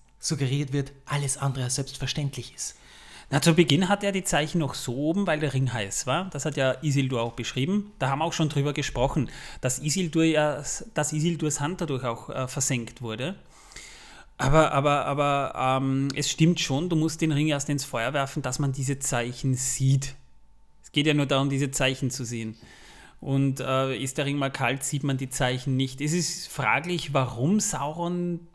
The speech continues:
Speaker 2: das so gemacht hat, aber ja. Wir sehen sie auch in dieser Szene nicht, jedenfalls
Speaker 1: Naja,
Speaker 2: nicht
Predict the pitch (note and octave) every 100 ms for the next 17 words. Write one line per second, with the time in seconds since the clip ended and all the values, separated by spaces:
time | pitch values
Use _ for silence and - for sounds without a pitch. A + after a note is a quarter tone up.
0 | - D3 - - - - D3 D3+ B2+ -
1 | - - C#3 - - C#3+ C3 C3 B2+ -
2 | - - G#2+ G2 - - - - F3 F#3+
3 | A#3+ A3+ G#3+ F#3+ F#3 F3 E3 D#3 - D#3+
4 | D#3 D3 C3 C3+ B2 - - C3+ C#3+ C#3+
5 | C#3+ G3+ D#3 -